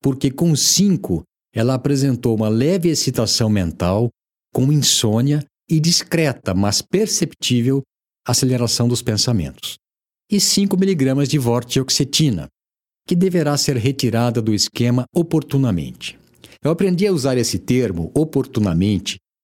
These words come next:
com o falecido professor Otton Bastos, do Recife, grande amigo e que muito contribuiu, mesmo à distância, na minha formação.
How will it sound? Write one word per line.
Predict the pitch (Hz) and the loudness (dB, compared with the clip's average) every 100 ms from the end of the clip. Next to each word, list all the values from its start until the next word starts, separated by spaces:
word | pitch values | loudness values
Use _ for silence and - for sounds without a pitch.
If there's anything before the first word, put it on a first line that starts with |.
| _ _ - | _ _ -2
com | 131 139 147 | 0 2 0
o | |
falecido | - 135 123 - 156 | 0 0 0 0 0
professor | 151 - - 131 127 | 0 -2 -2 0 0
Otton | 127 135 107 | 0 -2 0
Bastos, | 104 113 107 - 110 | 0 0 -2 -6 -4
do | - | -2
Recife, | 98 113 - 117 - - - _ _ - | -2 0 0 0 -4 -10 -20 _ _ -6
grande | 98 147 165 113 | 0 2 2 0
amigo | 104 117 107 87 - _ _ - | 2 0 0 -4 -10 _ _ -8
e | 117 | -4
que | - | 0
muito | 135 170 - | 2 2 0
contribuiu, | 165 156 160 143 117 127 127 - - | -2 0 0 0 2 0 -2 -8 -2
mesmo | 131 143 143 | 0 0 0
à | |
distância, | 135 113 - 123 123 - | 0 -2 0 0 0 0
na | 123 | 0
minha | 120 123 | 2 0
formação. | 117 127 127 127 - - 73 | 0 -2 0 0 0 -2 -4